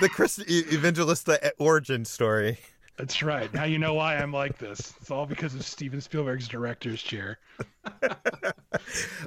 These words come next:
Speaker 1: Okay, let, let's move on to another sad story. This one is of Darren Aronofsky's Batman movie,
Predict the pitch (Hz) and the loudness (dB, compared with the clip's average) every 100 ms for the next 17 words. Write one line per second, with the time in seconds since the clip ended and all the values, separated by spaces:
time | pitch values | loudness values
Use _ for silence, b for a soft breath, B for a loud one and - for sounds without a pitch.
0 | - 143 156 117 98 135 170 170 175 220 | -2 0 2 2 2 2 4 4 2 2
1 | 190 180 160 156 131 - 170 143 151 156 | 6 6 8 4 0 2 2 4 4 4
2 | 165 139 135 139 120 117 131 - 147 139 | 4 4 4 4 6 4 2 2 2 2
3 | 131 113 127 113 101 131 139 135 131 127 | -2 2 2 2 2 4 6 4 4 4
4 | 127 - 127 120 107 95 120 131 139 127 | 4 2 0 -2 -2 0 4 4 4 4
5 | 113 107 101 104 | 4 2 0 -2